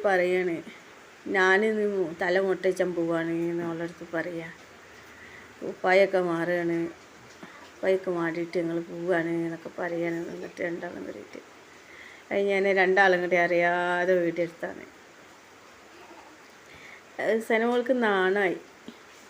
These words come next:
വീഡിയോ എടുക്കണ്ട് കണ്ടപ്പോ. ഫോൺ പിടിച്ച് കഴിഞ്ഞാ അപ്പൊ അവൾക്ക് മനസ്സിലാവും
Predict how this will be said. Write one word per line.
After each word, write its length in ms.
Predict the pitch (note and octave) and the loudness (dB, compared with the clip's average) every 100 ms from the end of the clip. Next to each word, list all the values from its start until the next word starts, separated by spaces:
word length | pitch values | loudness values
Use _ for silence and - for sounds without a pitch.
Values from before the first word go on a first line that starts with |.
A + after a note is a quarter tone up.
| - - - - - - - - - - - - - | -20 -20 -20 -20 -20 -20 -20 -20 -20 -20 -20 -16 0
വീഡിയോ 320 | G#3+ G#3 G#3 | 4 6 8
എടുക്കണ്ട് 460 | G3+ G3 F#3 F3+ F3+ F3+ F3+ F3+ | 6 4 2 4 4 4 4 2
കണ്ടപ്പോ. 400 | F3 D#3+ D3+ D3 - | 0 -2 -4 -8 -10
ഫോൺ 280 | - F#3+ G3+ A3+ | -4 0 2 2
പിടിച്ച് 260 | G#3 G#3 G3 | 0 0 0
കഴിഞ്ഞാ 260 | F#3+ F#3+ | 2 2
അപ്പൊ 240 | F3+ - F#3 | -2 -2 -2
അവൾക്ക് 240 | F3+ F3+ | -2 -4
മനസ്സിലാവും 560 | E3+ D#3+ D#3+ D#3+ D#3 | -6 -6 -6 -8 -8